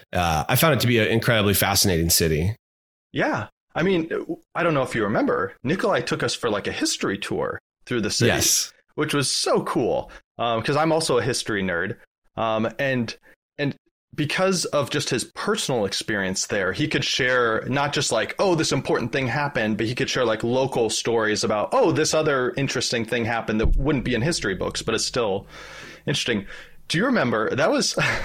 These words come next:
Speaker 2: <laughs> so I tell people this story all the time. It's one of my favorite trips I did when I was at P C Gamer,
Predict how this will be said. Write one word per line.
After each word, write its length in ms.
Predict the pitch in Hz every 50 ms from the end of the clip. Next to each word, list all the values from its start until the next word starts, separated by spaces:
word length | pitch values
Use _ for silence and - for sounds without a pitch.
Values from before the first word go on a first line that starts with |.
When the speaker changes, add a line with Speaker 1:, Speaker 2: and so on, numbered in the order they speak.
| - -
Speaker 2:
<laughs> 360 | - 135 - - - - -
so 140 | - - 127
I 80 | 151
tell 200 | 160 - 175 151
people 280 | 139 143 139 120 120 104
this 160 | 107 107 -
story 320 | - 120 113 104 101 95 - - - - -
all 180 | 127 123 117
the 100 | 104 -
time. 300 | - - 110 95 - - 113
It's 180 | - 143 131
one 120 | - 156 151
of 40 | 147
my 120 | 139 131
favorite 480 | - - - 156 160 156 165 143 139 -
trips 360 | - - 139 117 - - - 104
I 100 | 95 92
did 320 | - 104 98 95 - -
when 140 | 107 104 104
I 80 | 101
was 120 | 101 95 -
at 100 | 101 -
P 120 | - 117
C 180 | 107 - - 110
Gamer, 440 | 107 113 104 98 90 90 85 82